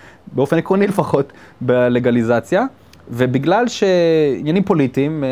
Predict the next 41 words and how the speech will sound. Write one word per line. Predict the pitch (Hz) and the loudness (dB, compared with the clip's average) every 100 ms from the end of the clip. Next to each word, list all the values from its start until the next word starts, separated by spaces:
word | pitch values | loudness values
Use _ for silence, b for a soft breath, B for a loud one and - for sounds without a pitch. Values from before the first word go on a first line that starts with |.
| 127 127 | -4 -2
היה | 143 | -2
אז, | 139 127 | -2 -4
אה, | 131 127 120 | -4 -4 -4
שר | - | -4
המשפטים, | 135 131 - - 139 123 | -4 -4 -10 -6 -4 -4
היה, | 123 123 123 | -4 -2 -2
אה, | 123 117 113 | -4 -4 -4
ניסנקורן, | 143 - 117 123 117 180 180 B B | -4 -4 -4 -4 -4 -6 -10 B B
הוא | 131 | -2
היה | 143 | -2
חשוב | 139 - 147 | -2 -2 -2
לעשות | 127 139 | -2 -4
איזושהי | 123 123 | -6 -6
מסיבת | 113 - 123 127 | -6 -6 -6 -6
עיתונאים, | 131 117 120 135 131 117 _ _ - - | -6 -6 -6 -6 -8 -12 _ _ -20 -14
אה, | 117 113 113 113 117 117 110 _ b b b b b _ | -12 -10 -12 -12 -12 -14 -16 _ b b b b b _
אה, | 113 110 110 110 110 107 107 107 104 | -8 -4 -4 -4 -4 -4 -6 -8 -10
של | - 123 | -8 -4
לגליזציה | 127 117 123 123 151 139 | 0 2 2 2 0 0
לפני | 123 147 | 0 0
הבחירות, | 147 - 160 214 190 - _ b b - | 0 0 0 0 0 -6 _ b b -12
אז, | 127 123 123 | -6 -4 0
אה, | 131 131 131 135 | 2 2 2 2
הוא | 135 139 139 135 135 135 | 2 2 2 2 0 2
לחץ | 139 - 175 175 | 0 0 0 0
על | 175 | 0
הוועדה | 156 139 135 151 | 2 2 2 0
הזאת | 151 | 0
להוציא | 135 127 156 | -2 -2 -2
איזה | 147 | 0
משהו | 139 147 147 - | 0 -2 -4 -2
כמה | 143 | -2
שיותר | 131 135 | -2 -6
מוקדם, | 120 117 113 | -6 -6 -6
אז | 117 | -6
הוציאו | 123 - 175 | -8 -4 -2
איזה | 143 131 | 0 -2
משהו | 139 - | -6 -8
שהוא | - 135 123 | -8 -4 -2
לא | 135 | 0
מבושל | 160 131 113 - 95 120 | 0 -2 -6 -6 -6 -6